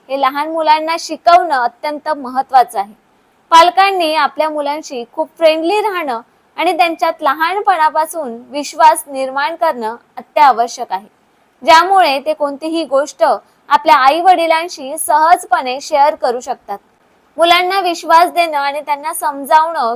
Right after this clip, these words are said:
की त्यांच्या समस्यांचं समाधान आई-वडील करू शकतात, हे खूप महत्त्वाचं आहे. तसंच मुलींबरोबर मुलांनाही गुड टच आणि बॅड टच बद्दल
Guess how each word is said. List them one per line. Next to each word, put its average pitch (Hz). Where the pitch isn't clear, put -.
की 285
त्यांच्या 277
समस्यांचं 302
समाधान 262
आई-वडील 269
करू 254
शकतात, 202
हे 302
खूप -
महत्त्वाचं 311
आहे. 220
तसंच 311
मुलींबरोबर 349
मुलांनाही 311
गुड 269
टच 294
आणि 269
बॅड 262
टच 302
बद्दल 240